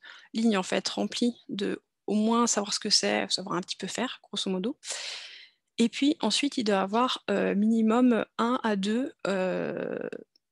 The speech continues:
euh, expertises, donc en fait, en descendant. Donc, plus on descend dans le, dans le, dans le tableau, plus on est expert, en fait. Euh,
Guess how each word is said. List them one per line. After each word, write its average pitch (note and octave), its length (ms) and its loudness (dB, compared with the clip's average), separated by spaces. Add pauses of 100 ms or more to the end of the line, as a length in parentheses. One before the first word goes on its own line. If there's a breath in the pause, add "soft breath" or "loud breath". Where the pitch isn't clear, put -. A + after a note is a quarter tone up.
(760)
euh, F#3+ 240 -2
expertises, A#3+ 640 0
donc F#3+ 200 0
en F#3 60 -4
fait, A#3 240 -4
en F#3+ 80 -6
descendant. G#3 600 0
Donc, F3+ 180 -4
plus - 140 -4
on C4 80 4
descend A#3 320 0
dans G#3+ 100 -2
le, - 340 -2
dans G3 240 -6
le, F#3 120 -4 (140)
dans G#3 220 -4
le G3+ 60 -4
tableau, A3 340 0
plus - 200 -4
on A#3+ 120 2
est A3 40 0
expert, A3 320 -2
en G3 80 -4
fait. G#3 200 -8 (760 loud breath)
Euh, - 140 0